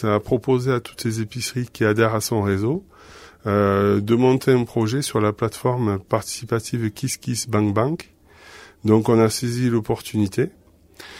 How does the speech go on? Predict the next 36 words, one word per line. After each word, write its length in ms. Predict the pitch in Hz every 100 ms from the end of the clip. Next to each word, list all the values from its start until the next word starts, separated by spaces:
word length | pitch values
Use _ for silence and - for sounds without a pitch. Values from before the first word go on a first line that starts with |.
| - _
Et 100 | 107
donc, 260 | 123 123 -
le 80 |
projet 480 | 131 - 135 127 143
qu'on 240 | 143 127 113
propose, 540 | - 110 - 120 113
euh, 420 | 104 98 98 101 101
aux 500 | 98 95 95 95 98 95
personnes 440 | - 110 - 120 110
qui 140 | - 110
le 100 | 104
souhaitent 340 | - 113 -
de 140 | 104
financer, 640 | 104 - 113 104 - 127 185 - - - - -
c'est 240 | - 117
l'approvisionnement 840 | 117 127 135 131 131 127 123 123
en 80 | 113
fruits 280 | - 120 113
et 20 |
légumes 520 | 107 107 110 110 95
frais 420 | 92 - 117 139 - _ _
pour 160 | - 117
l'épicerie 540 | 110 107 113 - -
sur 220 | 147 - 131
l'année. 300 | 120 104 - _ _ - - - - -
Donc, 240 | 113 110
on 100 | 117
s'est 140 | 110 123
fixé 320 | - 131 -
un 80 | 123
premier 260 | - 123
objectif 560 | 120 113 110 113 - 120
de 140 | 107
six 260 | 104 - -
mois 240 | 139 139
d'approvisionnement, 800 | 127 110 - 104 107 104 104 147